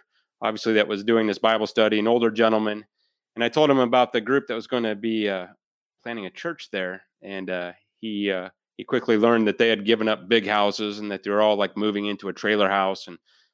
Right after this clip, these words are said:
all this, uh, stuff was going on. And he, uh, he said, "Boy, that there are some unusual soldiers," you know?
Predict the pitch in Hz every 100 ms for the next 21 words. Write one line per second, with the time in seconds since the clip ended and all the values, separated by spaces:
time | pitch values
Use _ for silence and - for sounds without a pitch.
0 | _ 107 107 104 - 104 95 92 - 117
1 | - 98 117 110 104 101 101 101 92 117
2 | 107 101 92 - _ _ _ _ - 101
3 | 101 92 87 127 156 147 - _ _ _
4 | _ _ 135 135 135 143 139 127 110 -
5 | 101 - _ - 101 127 170 143 165 180
6 | 160 123 92 - - 107 101 101 101